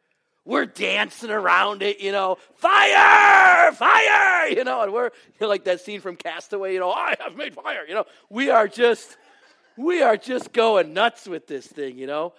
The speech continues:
until we began to notice a little bit of the fire spilled over to the grass. Thankfully,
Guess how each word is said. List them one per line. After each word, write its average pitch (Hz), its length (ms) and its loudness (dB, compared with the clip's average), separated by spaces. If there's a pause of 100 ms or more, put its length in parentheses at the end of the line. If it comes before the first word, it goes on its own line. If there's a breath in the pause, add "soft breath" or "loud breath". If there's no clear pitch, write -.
(280 soft breath)
until 214 880 -4
we 202 120 -10
began 190 420 -4
to 175 80 -6
notice 208 420 -6
a 190 60 -10
little 185 240 -8
bit 170 160 -10
of 151 100 -8
the 139 100 -14
fire 170 440 -8
spilled 156 320 -18
over 147 220 -12
to 135 120 -20
the 123 100 -16
grass. - 600 -8 (1700)
Thankfully, 175 840 -6